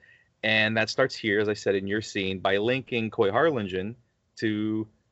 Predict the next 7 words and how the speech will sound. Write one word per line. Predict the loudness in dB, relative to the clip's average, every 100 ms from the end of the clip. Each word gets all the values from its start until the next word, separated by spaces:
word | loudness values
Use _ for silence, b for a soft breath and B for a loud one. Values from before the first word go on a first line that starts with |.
| _ _ _ _ _ _ _ _ _ -20
seemingly | -10 -2 2 2 2 2
this | 2 2
totally | 2 4 4
unrelated | 4 4 4 2 2 0
element, | 2 0 0 -4 _ -2
Bigfoot | -2 2 -2 2
Bjornson, | 2 0 -2 -12 -14